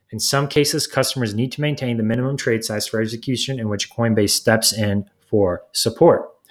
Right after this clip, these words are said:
So you can see here that across each of their customer bases, they have many ways of generating those revenues, and their goal is to diversify that and expand and remove the dependence from just the transaction fees.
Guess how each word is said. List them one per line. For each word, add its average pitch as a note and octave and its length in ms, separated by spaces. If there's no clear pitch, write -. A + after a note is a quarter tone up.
So - 140
you D3+ 60
can D#3 120
see F3+ 280
here A#2+ 320
that G#2+ 500
across B2+ 560
each C#3+ 160
of D3+ 80
their B2 140
customer A#2 420
bases, G2+ 640
they C3 140
have C3+ 180
many C#3 220
ways A#2 460
of G#2+ 240
generating G#2+ 500
those F#2 260
revenues, G2 760
and A#2 300
their A#2+ 220
goal E3+ 480
is A#2+ 260
to A2+ 480
diversify G#2+ 760
that G2 340
and G#2+ 100
expand B2+ 680
and A2 140
remove B2 320
the A2 80
dependence G#2+ 480
from A#2 240
just G#2 200
the - 60
transaction F#2 540
fees. - 460